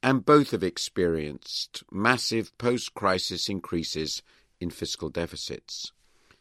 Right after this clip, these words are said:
Yet a huge policy divergence is now on the way. The coalition government of the U K will on Wednesday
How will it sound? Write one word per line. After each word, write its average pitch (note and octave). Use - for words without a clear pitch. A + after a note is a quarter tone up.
Yet F#2
a G2
huge D3
policy A#2+
divergence F#2
is D2
now E2
on E2
the E2+
way. D#2+
The -
coalition C3
government A2
of A2+
the A#2
U A2
K D2+
will F2+
on A2+
Wednesday F2+